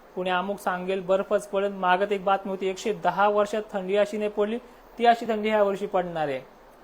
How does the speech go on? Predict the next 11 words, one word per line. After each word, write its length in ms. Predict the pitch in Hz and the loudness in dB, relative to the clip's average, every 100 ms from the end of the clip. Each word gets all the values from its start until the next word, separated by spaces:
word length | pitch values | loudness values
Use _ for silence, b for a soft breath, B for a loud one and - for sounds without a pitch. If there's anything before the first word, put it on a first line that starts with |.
| - | -4
एकशे 180 | 208 240 | -2 0
दहा 240 | 208 202 | 2 4
वर्षामध्ये 400 | 208 208 208 202 | 4 2 -2 -2
काय 100 | 208 | 0
बर्फ 220 | 185 208 208 | 0 0 -2
पडला 300 | 208 208 208 | -2 0 2
होता 160 | 208 | 0
का 100 | 214 | -4
मराठवाड्यामध्ये, 760 | 202 185 180 - 170 165 160 170 | -2 -2 -2 -4 -6 -4 -6 -6
विदर्भामध्ये, 680 | 165 160 156 160 156 160 - | -6 -4 -4 -4 -4 -6 -6
खानदेशमध्ये? 640 | 160 147 151 160 143 135 | -8 -8 -10 -10 -12 -12